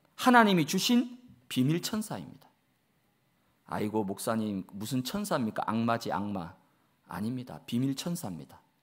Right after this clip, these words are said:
왜요? 나를 영적으로 깨어있게 하기 위해서.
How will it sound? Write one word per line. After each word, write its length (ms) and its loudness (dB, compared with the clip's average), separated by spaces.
왜요? 320 2
나를 260 -2
영적으로 440 -2
깨어있게 420 -12
하기 100 -18
위해서. 300 -20